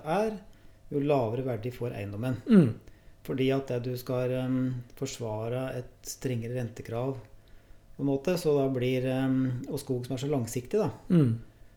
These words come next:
Speaker 1: Eh, når du skal konkurrere med rente på fire prosent, så blir en inntekt om femti år blir veldig, veldig liten. Eh, så jo lavere ren-, den renta er, jo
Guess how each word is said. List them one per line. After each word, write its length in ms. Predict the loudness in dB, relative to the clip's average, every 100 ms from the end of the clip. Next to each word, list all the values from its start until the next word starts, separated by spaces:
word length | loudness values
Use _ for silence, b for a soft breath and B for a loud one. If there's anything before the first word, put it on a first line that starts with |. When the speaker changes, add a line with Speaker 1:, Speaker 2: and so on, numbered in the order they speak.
| b -16 -4
Speaker 1:
Eh, 680 | 2 4 4 4 4 2 0
når 120 | -2 -4
du 60 |
skal 160 | -2 -2
konkurrere 440 | 0 -2 -2 -2
med 200 | -2 -2
rente 240 | -2 -4 -8
på 80 | -4
fire 160 | -2
prosent, 440 | -2 0 0 -2 -8
så 220 | -8 -4
blir 160 | -2 -2
en 100 | 0
inntekt 400 | -2 -2 -8 -6
om 60 | -6
femti 380 | -6 -8 -4 -4
år 120 | -2
blir 140 | -4 -6
veldig, 420 | -4 -4 -4 -6 -6
veldig 220 | -6 -4 -2
liten. 420 | -2 -2 -2 -2 -6 -20 -20 b b b b b b b b b -20 -20 -10
Eh, 380 | -2 2 2 0
så 280 | -4 -2 2
jo 60 | 2
lavere 420 | 4 4 4 2
ren-, 200 | 2 0 -4 -16 -20 -20 -6
den 200 | 0 4
renta 360 | 4 2 -4 -4
er, 260 | 0 0 0 -4 -4
jo 160 | -2